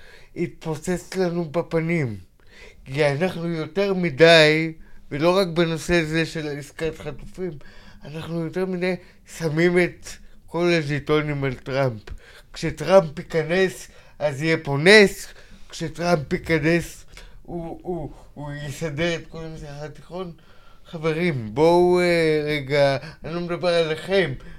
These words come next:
אני מדבר על הלך הרוח בציבור. בואו רגע נצא מהסרט. בסוף טראמפ הוא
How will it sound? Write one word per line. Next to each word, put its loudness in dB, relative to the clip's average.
אני -12
מדבר -2
על 2
הלך 0
הרוח -2
בציבור. -2
בואו 6
רגע 6
נצא -2
מהסרט. -4
בסוף -8
טראמפ 0
הוא -14